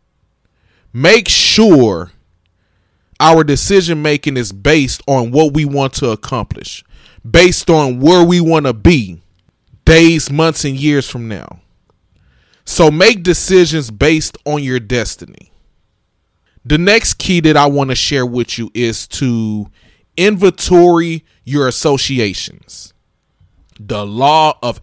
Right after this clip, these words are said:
average. Be mindful of the people that you surround yourself with. Make sure that the people that you associate yourself with are what's best for your well-being.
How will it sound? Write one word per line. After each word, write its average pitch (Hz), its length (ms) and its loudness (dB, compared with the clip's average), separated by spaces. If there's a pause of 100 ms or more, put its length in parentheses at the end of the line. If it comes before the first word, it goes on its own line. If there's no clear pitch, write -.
average. - 680 -8 (1160)
Be 226 200 4
mindful 180 580 2
of 143 180 -4
the 123 80 -2
people 175 380 -2
that 143 260 0
you 170 80 -4
surround 139 580 -2
yourself 113 540 -6
with. 107 220 -12 (1900)
Make 196 300 0
sure 196 340 -2
that 165 200 -4
the 123 100 -6
people 202 480 -4
that 147 280 -4
you 165 180 -8
associate 160 800 -4
yourself 127 480 -6
with 120 280 -4 (560)
are 151 160 2
what's 151 260 -4
best 131 560 -2 (160)
for 151 220 -2
your 143 180 2
well-being. 117 800 -2